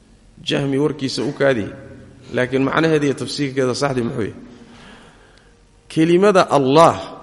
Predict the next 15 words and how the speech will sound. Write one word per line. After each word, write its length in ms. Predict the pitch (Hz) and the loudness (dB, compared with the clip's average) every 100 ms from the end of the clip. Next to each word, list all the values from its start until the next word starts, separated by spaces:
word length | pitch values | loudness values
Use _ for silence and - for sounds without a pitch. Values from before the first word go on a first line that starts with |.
| - - - - _ _ _ _ _ - | -20 -20 -20 -20 _ _ _ _ _ -10
macnaheedu 600 | 117 135 175 185 170 147 151 | -4 0 2 4 4 4 2
waxa 180 | 156 | 4
weeye, 160 | 143 139 | 4 6
waa 140 | 135 127 | 4 2
kelimo 380 | 143 143 165 | 0 0 0
mushtaq 560 | 165 170 - - 143 - | 0 0 -2 -4 -4 -4
ah, 100 | 143 139 - | -6 -6 -8
waa 180 | 127 120 | 0 2
magac. 400 | 131 175 165 - - - - - - - _ _ _ _ _ _ | 6 6 6 0 -14 -18 -20 -20 -20 -20 _ _ _ _ _ _
Asalkiisa 680 | 170 185 - 175 - 165 151 156 | 0 2 2 0 0 -2 2 4
waxaa 260 | 151 151 | 4 4
laga 220 | 139 160 | 4 2
keenay 540 | 156 151 151 160 190 202 - - - - - - | 0 0 0 2 0 -2 -12 -20 -20 -20 -20 -4
min 280 | 131 165 165 | 2 4 4
al-uluhiyya 1000 | 139 120 143 143 135 139 180 180 180 | 4 2 2 2 2 0 0 2 2